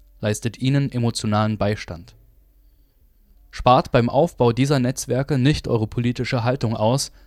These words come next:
zeigt, dass ihr solidarische Linke seid und gewinnt Vertrauen. Denunziert dabei die Rolle von Staat und Markt und schlagt solidarische Alternativen für ein Zusammenleben vor.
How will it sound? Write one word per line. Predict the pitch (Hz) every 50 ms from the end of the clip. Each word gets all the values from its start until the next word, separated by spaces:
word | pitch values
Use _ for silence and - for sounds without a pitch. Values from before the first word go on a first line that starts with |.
| _ -
zeigt, | - - 117 120 - - - - - - - -
dass | - 117 -
ihr | 120 117 110
solidarische | 107 120 113 113 107 110 107 117 127 139 131 - 120
Linke | 113 113 120 127 - 143
seid | 123 123 113 113 120 - - - - -
und | - 127 117 -
gewinnt | 123 104 117 113 110 -
Vertrauen. | - 120 - - - 117 110 107 92 82 - - - - _ - - - - - - _ _ _ - _ - _ _ - - - _ _ - - - -
Denunziert | 123 120 120 120 117 - - - 165 180 190 - - -
dabei | 131 120 127 131 156 160 156
die | 127 117
Rolle | 107 120 127 143 151
von | 143 - 127 117 110
Staat | - - - 123 123 139 139 -
und | 123 110 -
Markt | 110 107 110 117 127 135 - - - - - - -
und | 123 117 -
schlagt | - 127 123 123 - - -
solidarische | 123 110 104 104 117 110 135 160 156 139 - 117
Alternativen | 113 117 - 117 113 107 104 - - 160 165 147 127 104 92
für | - - 107 95
ein | - 104
Zusammenleben | 101 - 120 107 107 120 120 113 98 90 92 87 98 95
vor. | - - - 98 101 98 -